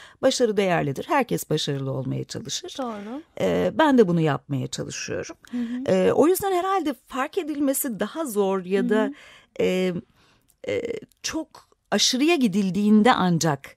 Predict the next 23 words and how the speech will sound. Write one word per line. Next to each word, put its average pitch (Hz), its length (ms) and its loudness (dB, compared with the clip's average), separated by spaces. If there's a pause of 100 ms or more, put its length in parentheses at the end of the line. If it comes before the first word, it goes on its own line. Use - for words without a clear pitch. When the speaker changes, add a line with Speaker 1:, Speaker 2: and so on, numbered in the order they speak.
Speaker 2:
Hı 233 60 -4
hı. 233 380 -4
Speaker 1:
e, - 440 -8
tedavi 165 540 0
ihtiyacı 156 640 -4
duyulan 127 520 -4
bir 208 380 -8
Speaker 2:
Hı 214 60 -12
hı. 208 100 -10
Speaker 1:
mod, 135 300 -6
değil 311 140 -2
mi? 127 260 0
Speaker 2:
Hı - 60 -8
hı. 226 220 -12 (560)
Şimdi 349 180 0
başarı 349 300 -2
örneğinden 339 520 0
gidince 349 300 -6
mesela 254 220 -4
şöyle 196 320 -2
söyleyeyim. 139 420 -6
İşte 233 200 -8
bir 269 160 -2